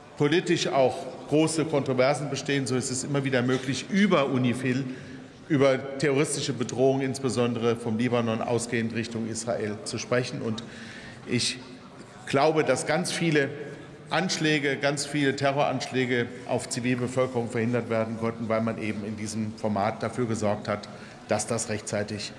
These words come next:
unterbunden wurde. Aber das Problem ist natürlich enorm.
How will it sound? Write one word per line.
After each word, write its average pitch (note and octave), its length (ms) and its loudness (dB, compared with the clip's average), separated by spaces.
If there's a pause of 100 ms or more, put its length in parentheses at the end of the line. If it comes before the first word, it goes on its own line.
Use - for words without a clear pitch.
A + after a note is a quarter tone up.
(180)
unterbunden G2 500 -2
wurde. - 160 -12 (1300)
Aber D#3 180 6
das D#3 160 4
Problem D#3 380 2
ist D3 100 0
natürlich C#3 400 2
enorm. B2+ 500 4